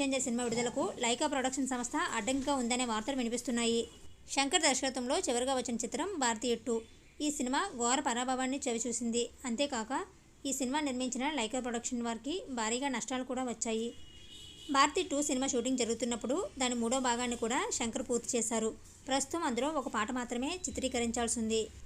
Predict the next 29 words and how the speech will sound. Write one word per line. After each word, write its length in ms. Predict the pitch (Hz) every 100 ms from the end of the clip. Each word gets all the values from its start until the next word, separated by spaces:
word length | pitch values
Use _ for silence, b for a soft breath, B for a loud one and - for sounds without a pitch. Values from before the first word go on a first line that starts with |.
| - - - 285
దీనికి 280 | 285 330
తోడు 380 | 311 247 247 392 - 277
ఇండియన్ 320 | 262 330 311
టూ 100 | 285
ఫలితాన్ని 400 | 277 240 269 262
చూసిన 220 | 233 254
తర్వాత 460 | 233 220 226 247 339 494
కొన్ని 180 | - 254
సన్నివేశాలను 640 | 254 226 262 269 269 254
మళ్ళీ 220 | 262 220 262
చిత్రీకరించాలని 920 | 262 233 240 240 233 233 233 247 381 392
శంకర్ 280 | 240 233 247
నిర్ణయించుకున్నారట. 760 | 233 233 233 - 226 226 220 220 220 B B B -
దానికి 360 | 285 277 269 311
సుమారుగా 500 | 302 233 254 247 240 -
ఎనభై 240 | 247 240
కోట్ల 260 | - 233 269
వరకు 220 | 254 254
ఖర్చు 300 | 269 226 -
అవుతుందని 460 | 233 240 233 233 233 - - - - -
అడిగారట 420 | 277 277 254 247
శంకర్. 420 | 302 240 220 220 - - -
అందులో 240 | 247 269
ముప్పై 280 | 294 240 254
కోట్ల 320 | 233 226 254
వరకు 380 | 247 240 320 392 -
ఆయన 200 | 240 254
రెమ్యునరేషన్ 580 | 233 220 247 254 277 254
కూడా 320 | 233 277